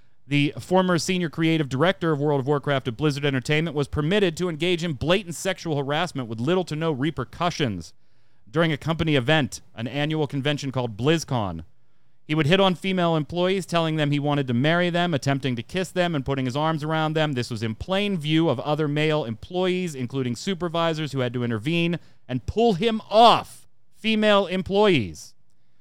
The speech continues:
He was so known to engage in harassment of females that his suite was nicknamed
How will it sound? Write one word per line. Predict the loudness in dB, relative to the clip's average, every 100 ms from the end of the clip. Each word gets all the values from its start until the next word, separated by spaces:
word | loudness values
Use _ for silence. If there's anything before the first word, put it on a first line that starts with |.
| -20 -20 -20 -6
He | 2
was | 2
so | 6 6 6
known | 4 4
to | 4
engage | 2 4 4 2
in | 0
harassment | 0 0 0 0 0 -2
of | -4
females | -4 -2 2 4 2 0
that | -2 -2
his | 0 -2
suite | -2 -8 -2 -2 -4 -10 -18 -6
was | -2 0
nicknamed | 0 -2 -2 0 0 0 -2